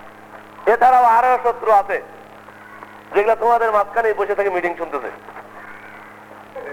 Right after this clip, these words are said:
এছাড়া এগুলা, একটা হলো আদু আল্লাহ আদু ওয়াকুম,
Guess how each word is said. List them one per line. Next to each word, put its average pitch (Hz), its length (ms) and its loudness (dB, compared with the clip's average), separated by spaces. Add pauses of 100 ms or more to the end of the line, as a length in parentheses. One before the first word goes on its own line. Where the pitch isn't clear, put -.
(1400)
এছাড়া 220 440 4
এগুলা, 180 380 -2 (1000)
একটা - 200 4
হলো 240 100 4
আদু 214 300 2
আল্লাহ 262 380 2
আদু 233 140 -2
ওয়াকুম, 220 300 0